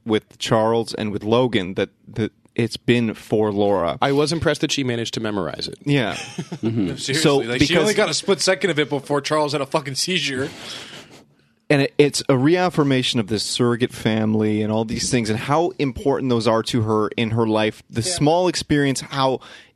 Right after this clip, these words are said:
Speaker 1: it's changed her. And it's her story. It's her, she is the largest crescendo, you know. Lo-, Logan, it's a redeemer story for Logan, but in terms of, you know,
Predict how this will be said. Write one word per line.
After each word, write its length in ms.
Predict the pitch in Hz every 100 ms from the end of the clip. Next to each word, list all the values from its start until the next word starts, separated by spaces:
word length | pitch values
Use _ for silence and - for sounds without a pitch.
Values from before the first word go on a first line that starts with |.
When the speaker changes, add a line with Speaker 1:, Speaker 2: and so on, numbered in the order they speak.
| _
Speaker 1:
it's 300 | - 120 - -
changed 760 | - - 196 170 185 190 - -
her. 420 | - - - - _ _ -
And 220 | 127 131
it's 160 | 147 -
her 180 | - 196
story. 560 | - 185 160 104 57
It's 160 | 82 -
her, 400 | - 165 165 151 -
she 240 | - 190
is 140 | 190 156
the 80 | 143
largest 420 | 131 127 110 -
crescendo, 580 | 117 - 95 90 64 64
you 140 | 113
know. 220 | 107 104 - - -
Lo-, 220 | - 147 -
Logan, 520 | - 151 147 139 127
it's 180 | - 127
a 40 | 123
redeemer 360 | 120 151 151
story 220 | 131 131
for 160 | 117 110
Logan, 360 | 110 131 117 101
but 140 | 87
in 60 | 104
terms 260 | - 113
of, 140 | 104 92 -
you 140 | 113
know, 280 | 101 90